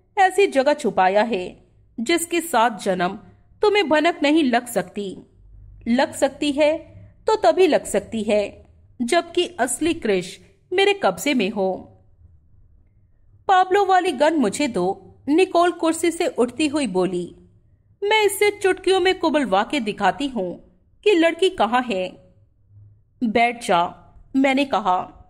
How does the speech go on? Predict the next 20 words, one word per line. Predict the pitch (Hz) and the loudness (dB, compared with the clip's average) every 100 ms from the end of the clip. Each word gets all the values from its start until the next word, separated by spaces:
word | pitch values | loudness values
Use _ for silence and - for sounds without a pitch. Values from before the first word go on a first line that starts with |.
| - - _ _ _ _ _ _ - | -20 -20 _ _ _ _ _ _ -2
"मेरा | 392 403 | 2 2
कहना | 415 339 277 294 | 2 0 2 2
मानो, | 208 175 190 277 - _ - - | 2 0 0 -4 -10 _ -20 -4
मैं | 403 415 | -2 0
तुम्हारी | 403 349 370 | 2 2 2
मदद | 349 294 339 | 2 2 0
करने | 349 330 311 339 | 0 0 2 0
की | 339 | 0
कोशिश | 330 196 190 254 | 0 0 0 -6
कर | - 247 | -2 0
रही | 247 262 320 | 2 2 0
हूँ।" | 240 190 185 - _ _ _ - _ _ _ _ _ _ _ - | 0 -4 -8 -18 _ _ _ -20 _ _ _ _ _ _ _ -6
"नहीं | 370 381 403 | -2 0 0
चाहिए | 392 254 269 320 | 2 0 2 2
मदद, | 233 165 175 175 - - _ - | 2 2 0 -2 -14 -20 _ -6
बैठ, | 190 208 233 - - - _ - | 0 0 -2 -8 -20 -20 _ -8
दोबारा | 320 349 294 277 294 | -2 0 2 2 2
न | 294 | 0
कहना | 330 226 220 196 | 0 0 0 0
पड़े।" | 202 185 190 - - | 0 -2 -4 -8 -20